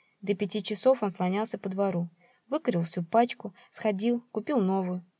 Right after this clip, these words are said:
Выпил купленный для матери кефир и съел купленный для неё же рогалик. В пять часов открылась дверь главного входа.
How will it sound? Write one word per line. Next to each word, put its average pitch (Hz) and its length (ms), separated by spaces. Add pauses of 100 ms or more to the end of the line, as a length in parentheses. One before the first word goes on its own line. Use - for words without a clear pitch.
(240)
Выпил 220 360
купленный 190 440
для 190 160
матери 190 360
кефир 247 400 (320)
и 196 100
съел 233 300
купленный 190 480
для 175 160
неё 180 240
же 190 140
рогалик. 175 500 (500)
В - 20
пять 214 200
часов 262 320
открылась 202 420
дверь 196 240
главного 185 400
входа. 170 460